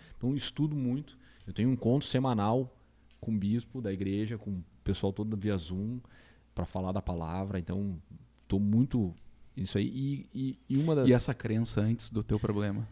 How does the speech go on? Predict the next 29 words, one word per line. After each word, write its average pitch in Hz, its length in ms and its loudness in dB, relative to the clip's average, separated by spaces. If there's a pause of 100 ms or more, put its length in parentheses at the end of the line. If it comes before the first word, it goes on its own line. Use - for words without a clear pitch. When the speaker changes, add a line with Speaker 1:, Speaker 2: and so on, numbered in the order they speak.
(100)
Speaker 1:
Era 147 260 0
bombeiro, 180 600 8
né? 120 380 2
Deus 123 220 0
era, 147 280 2
Jesus 120 300 -2
Cristo 131 180 -4
era 147 120 2
bombeiro, 147 500 4
que - 120 -8
normalmente 147 500 2
é. 131 320 -2 (100)
Quando 123 200 -4
tá 139 380 2
ferrado, 113 920 0 (140)
"Ah, 131 280 0
Deus, 104 640 0
ah, 123 320 -4
Deus." 110 560 0 (880)
Entendeu? 101 400 -4 (260)
Era - 200 -6
isso. - 400 -8 (920)
Que 151 440 -4 (280)
não 175 300 -4
tô 220 140 2
julgando. 143 460 0 (720)
Muita 143 240 -4
gente 147 240 -4
é. 131 200 -2